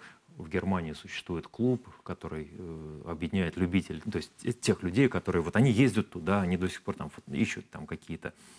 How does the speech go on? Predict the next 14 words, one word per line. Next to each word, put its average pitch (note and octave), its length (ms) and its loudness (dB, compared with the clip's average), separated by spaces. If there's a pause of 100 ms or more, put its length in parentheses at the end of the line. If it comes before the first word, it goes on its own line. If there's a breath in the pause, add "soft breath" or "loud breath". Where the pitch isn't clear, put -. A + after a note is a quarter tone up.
(240 soft breath)
э, - 120 -10 (180)
остатки, - 540 -2
вот. D2 180 -14 (760 soft breath)
То - 60 -8
есть - 140 -6
этого G#2 160 6
поселка G2 440 2
уже F2+ 160 2
нет, D#3+ 240 4
но F2 80 -2
вот G#2+ 140 -2
тем A2+ 160 -2
не B2+ 60 0
менее, F#2 320 0